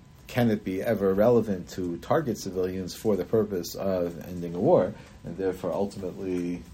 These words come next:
bringing about less death and victory for one side or the other? So that is not the Shita, Bizman Hazeh.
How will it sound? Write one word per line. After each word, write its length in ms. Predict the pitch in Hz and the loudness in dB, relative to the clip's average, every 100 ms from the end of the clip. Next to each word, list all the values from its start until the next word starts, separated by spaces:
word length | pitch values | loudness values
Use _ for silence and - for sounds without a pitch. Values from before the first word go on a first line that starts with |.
| - - | -20 -12
bringing 320 | 85 90 87 | -8 -6 -4
about 360 | 85 92 90 85 - - - - - | -2 0 0 -2 -10 -20 -20 -16 -6
less 300 | 98 104 - | -4 -4 -6
death 460 | 98 92 - - - | -4 -6 -8 -18 -14
and 360 | 87 85 82 78 | -10 -10 -10 -10
victory 480 | 90 - 92 85 85 | -12 -10 -6 -6 -6
for 460 | - 90 87 85 - - - - - - - - | -4 -2 0 -2 -8 -18 -20 -20 -20 -20 -18 -10
one 160 | 92 | -8
side 260 | 92 95 90 | -2 0 0
or 40 | |
the 120 | 92 147 | 4 8
other? 320 | 147 101 101 - - - - - - - - - - | 10 8 2 -6 -18 -20 -12 -10 -10 -14 -20 -20 -18
So 260 | - - 95 | -8 -2 2
that 220 | 107 110 | 4 4
is 320 | 101 - - - - - | 4 -2 -12 -18 -18 -4
not 300 | 104 147 143 | 0 2 0
the 60 | |
Shita, 440 | 101 90 82 80 69 - 92 | -4 -4 -6 -8 -8 -12 -14
Bizman 280 | 85 82 - | -10 -8 -10
Hazeh. 320 | 80 78 62 | -10 -10 -12